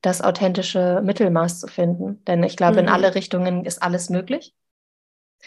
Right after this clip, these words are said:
Speaker 1: Und ich glaube auch generell würde es uns sehr helfen, auf gesamtgesellschaftlicher Ebene, wenn wir viel mehr verbunden wären mit unseren Emotionen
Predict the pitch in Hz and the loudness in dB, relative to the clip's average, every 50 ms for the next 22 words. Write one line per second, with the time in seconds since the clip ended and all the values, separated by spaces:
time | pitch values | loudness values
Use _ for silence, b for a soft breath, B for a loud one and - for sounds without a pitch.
0 | b b b b b b b b b _ _ - 190 190 190 185 185 180 180 175 | b b b b b b b b b _ _ 0 2 4 6 6 4 4 2 2
1 | 175 175 175 175 - 202 - - 185 180 180 175 175 - 190 180 175 175 - 180 | 2 0 0 0 -4 -6 -2 2 4 4 6 6 6 6 6 6 4 2 2 2
2 | 175 175 180 175 170 170 170 170 175 175 170 175 175 175 - - - - _ _ | 4 4 4 6 6 6 4 4 4 2 2 2 2 0 0 -6 -12 -18 _ _
3 | _ _ - 196 185 180 175 - - - 185 180 185 185 190 202 208 214 - - | _ _ -4 -2 -2 -2 -2 -4 -2 4 6 8 8 8 8 6 6 2 0 -6
4 | - - - 180 170 170 175 175 - 180 175 175 175 - - 185 175 - _ _ | -12 -4 2 4 4 4 4 2 0 0 2 2 2 0 -2 -4 -6 -8 _ _
5 | _ _ _ _ _ _ - 175 175 175 175 180 190 180 - 180 180 170 170 175 | _ _ _ _ _ _ -2 2 4 6 6 6 4 2 0 4 6 6 6 6
6 | 175 185 - - 175 175 175 - - 190 180 180 185 175 175 175 175 175 170 170 | 4 0 -2 -2 -2 -2 -2 -2 0 0 0 2 2 4 6 6 6 6 6 4
7 | 165 170 170 175 175 175 - - - - 208 202 208 202 196 185 185 180 175 175 | 4 4 2 0 0 -2 -6 -10 -6 -2 2 4 4 4 4 4 4 2 2 0
8 | 190 180 175 180 185 180 - 175 175 175 170 170 170 170 170 175 170 175 - 175 | 0 2 2 2 2 2 2 2 2 4 4 4 4 4 4 4 2 2 2 4
9 | 170 175 170 - - 170 170 170 175 - - 196 196 196 190 190 190 - | 4 4 2 2 2 2 2 2 2 0 -2 0 0 0 -2 -4 -8 -12